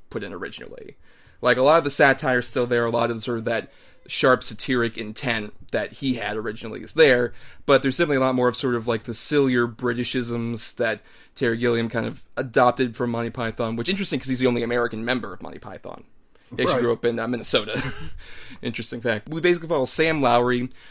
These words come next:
Speaker 1: who's our protagonist, who works for Central Services in this dystopian future that's, uh, a lot like nineteen eighty-four, where he, uh, works for, <laughs> it, it's weird. I love the, the bureaucracy of this movie because it makes these titles so pointless.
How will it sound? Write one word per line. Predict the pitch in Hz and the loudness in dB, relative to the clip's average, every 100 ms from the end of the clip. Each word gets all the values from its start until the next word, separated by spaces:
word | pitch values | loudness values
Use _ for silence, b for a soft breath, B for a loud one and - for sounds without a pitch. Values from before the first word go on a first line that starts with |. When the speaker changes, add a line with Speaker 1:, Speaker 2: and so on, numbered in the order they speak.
| B | B
Speaker 1:
who's | - 123 | -2 0
our | |
protagonist, | 117 113 139 139 135 127 | 2 2 4 4 4 0
who | 131 | -2
works | 117 117 - | -2 -2 -4
for | - 113 | -4 -4
Central | - 123 113 | -2 -4 -4
Services | - 156 143 135 143 131 123 | -2 0 0 0 0 0 0
in | - 123 | -4 -4
this | 120 120 - B B B | -2 -4 -4 B B B
dystopian | 139 - 165 - 151 135 | -6 0 0 0 -4 -4
future | 147 139 147 135 | -4 -2 0 2
that's, | 127 123 - - - | 4 2 2 -6 -4
uh, | 123 | 0
a | 117 | 4
lot | 127 | 4
like | 123 | 2
nineteen | 117 113 117 | 0 -2 -4
eighty-four, | 113 107 120 113 | -6 -6 -4 -2
where | 113 | -4
he, | 110 127 110 B B B B | -6 -6 -6 B B B B
uh, | 120 117 | 2 2
works | 123 117 - - - | 2 0 -2 -6 -8
for, | - 127 117 110 110 - - - | -6 -4 0 -2 -2 -8 -16 -14
<laughs> | - - - - | -12 -10 -12 -4
it, | 170 156 | 0 0
it's | 165 160 | 0 0
weird. | 165 | 4
I | 139 | 6
love | 165 170 | 6 2
the, | |
the | 143 - | -2 -2
bureaucracy | 123 123 117 127 135 | 0 2 4 2 -2
of | 117 | -2
this | 110 | -4
movie | 120 | -6
because | 113 120 | -4 -4
it | |
makes | 113 120 117 | 0 -2 -2
these | 123 | -6
titles | - 113 123 | -2 -2 -2
so | - | -2
pointless. | 113 - 113 127 135 - - | -2 -4 -8 -4 -2 -2 -4